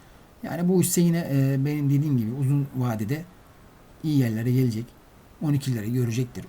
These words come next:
Uzun vadede en az bir iki ay. Şubat, Mart gibi on iki lira daha da yukarıları görecektir.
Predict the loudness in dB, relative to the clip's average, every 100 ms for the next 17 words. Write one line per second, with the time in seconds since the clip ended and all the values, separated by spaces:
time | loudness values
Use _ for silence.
0 | -6 -2 0 -2 -4 -8 -10 -8 -8 -8
1 | -12 -12 -8 -6 -6 -6 -8 -8 -14 -20
2 | -20 -20 -20 -20 -20 -20 -20 -12 -4 -2
3 | -2 0 -2 -2 -6 -4 -4 -8 -20 -20
4 | -6 0 0 -2 -6 -8 -8 -2 0 0
5 | -2 -4 -4 0 2 2 0 -4